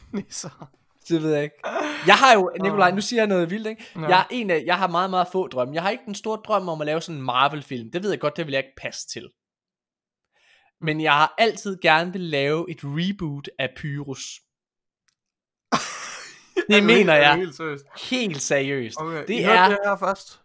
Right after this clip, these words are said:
Speaker 1: alle
Speaker 2: Ja,
Speaker 1: sammen.
Speaker 2: jeg drømmer om at lave et reboot af Pyrus. Jeg har endda skrevet til produktionsselskabet, der laver Pyrus, og sagt, "Hey, skal jeg ikke lave et reboot af Pyrus?"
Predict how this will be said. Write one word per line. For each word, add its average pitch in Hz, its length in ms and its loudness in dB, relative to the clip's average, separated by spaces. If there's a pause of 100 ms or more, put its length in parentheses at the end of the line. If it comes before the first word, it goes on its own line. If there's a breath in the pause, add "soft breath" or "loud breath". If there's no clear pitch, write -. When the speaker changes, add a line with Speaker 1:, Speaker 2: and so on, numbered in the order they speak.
(140)
Speaker 1:
alle 156 200 -2
Speaker 2:
Ja, 151 80 0
Speaker 1:
sammen. 139 160 -10
Speaker 2:
jeg 214 440 2 (140)
drømmer 180 380 2
om 170 260 -4
at 147 100 -4
lave 156 180 2
et 165 100 -4
reboot 156 520 -10
af 131 80 -8
Pyrus. 113 400 -12
Jeg 170 80 4
har 220 80 -2
endda 208 220 -4
skrevet 214 480 -4
til 220 220 -8
produktionsselskabet, 175 960 -10 (440 soft breath)
der 185 120 2
laver 247 360 4
Pyrus, 131 440 -6
og 147 100 -10
sagt, 170 240 -2
"Hey, 240 280 0
skal 214 140 -10
jeg 214 100 4
ikke 220 140 -4
lave 240 300 -4 (160)
et 175 120 -10
reboot 226 340 -4
af 208 80 -6
Pyrus?" 262 360 -4